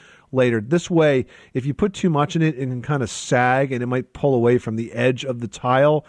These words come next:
Eileen, and that might leave a space where water can get in. Uh, and speaking of water, by the way, um, a good trick of the trade for caulking your tub is to fill it with water first, 'cause it kind of weights it down and pulls it down. And then after the caulk dries, you can let that water out, and the tub will come up and compress the caulk,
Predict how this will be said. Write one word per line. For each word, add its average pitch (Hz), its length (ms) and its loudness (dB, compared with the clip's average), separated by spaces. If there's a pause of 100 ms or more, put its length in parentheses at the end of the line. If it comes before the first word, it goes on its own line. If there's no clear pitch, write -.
(320)
Eileen, 147 440 0
and 131 280 -2
that 139 200 0
might 127 380 -2
leave 131 220 0
a 117 60 -2
space - 340 -2
where 117 120 -2
water 120 480 0 (300)
can 117 200 -4
get 113 160 -2
in. 110 160 0 (360)
Uh, 143 120 -4
and 143 140 0
speaking 208 320 0
of 156 80 2
water, 139 300 4
by 127 180 2
the 127 80 2
way, 123 260 4 (380)
um, 139 180 0
a 143 80 0
good 165 380 2
trick 170 240 -2
of 165 60 0
the 139 80 0
trade 151 320 0
for 143 120 -4
caulking 143 320 0
your 135 120 -4
tub 139 240 2
is 123 80 -4
to 110 60 -10
fill 147 200 -2
it 147 60 -2
with 123 100 0
water 123 300 0
first, - 340 -2
'cause 117 140 -6
it 110 80 -10
kind 135 120 -2
of 123 60 2
weights 127 340 0
it 117 140 -4
down 123 320 2
and 110 100 -4 (320)
pulls 143 280 2
it 127 120 -2
down. 123 260 0
And - 380 -10
then 139 80 2
after 160 220 0
the 127 80 -4
caulk 143 300 0
dries, 131 420 2
you 113 80 -6
can 120 100 -2
let 120 200 -2
that 110 160 -2
water 117 400 0
out, 123 300 0
and 107 120 -8
the 107 60 -8
tub 117 240 -4
will 110 80 -8
come 123 180 -4
up 120 140 -2
and 107 120 -10
compress 117 400 -2
the 110 140 -10
caulk, 117 380 -2